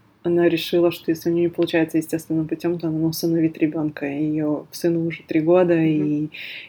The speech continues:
Speaker 1: очень такой классный процесс они прошли. И Ира Якобсон тоже рассказывала, а,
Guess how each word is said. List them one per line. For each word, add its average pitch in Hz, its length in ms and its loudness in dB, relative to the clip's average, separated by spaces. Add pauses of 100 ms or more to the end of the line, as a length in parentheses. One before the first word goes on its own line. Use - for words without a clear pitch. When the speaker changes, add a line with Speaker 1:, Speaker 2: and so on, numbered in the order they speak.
(260)
Speaker 1:
очень 170 560 4 (160)
такой - 380 -6 (280)
классный 160 420 2
процесс 170 440 0
они 160 180 2
прошли. 156 760 -2 (100)
И 160 500 2
Ира 180 280 8
Якобсон 160 540 4
тоже 160 260 -2
рассказывала, 156 760 -4 (460)
а, 165 440 0